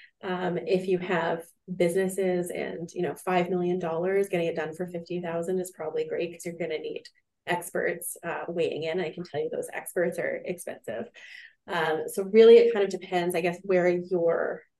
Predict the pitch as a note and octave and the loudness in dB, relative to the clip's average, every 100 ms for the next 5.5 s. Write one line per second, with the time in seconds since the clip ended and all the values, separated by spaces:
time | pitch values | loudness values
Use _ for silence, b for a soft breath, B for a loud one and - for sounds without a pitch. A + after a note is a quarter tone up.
0 | - G3 F3+ F3 D#3 D3+ D#3 - E3+ D#3 | -4 2 2 2 -2 0 -2 -4 -6 -6
1 | - F3 E3+ D#3+ C#3+ G3+ A3+ F#3+ F#3+ F#3+ | -10 -6 0 0 2 2 2 0 0 0
2 | G3 G3+ A3 A3+ B3 B3+ B3+ F3+ - - | -2 0 0 0 -2 -4 -6 -8 -6 -4
3 | F#3+ F#3 - - - E3+ E3+ C#3 - F3+ | -4 -4 -8 -10 -10 -8 -4 -2 0 0
4 | F#3+ F#3+ E3 E3 F#3 F#3 D#3+ D#3+ E3+ - | 0 0 -4 -4 -8 -6 -6 -6 -8 -4
5 | G#3 G#3+ A3 A3 | 0 2 2 0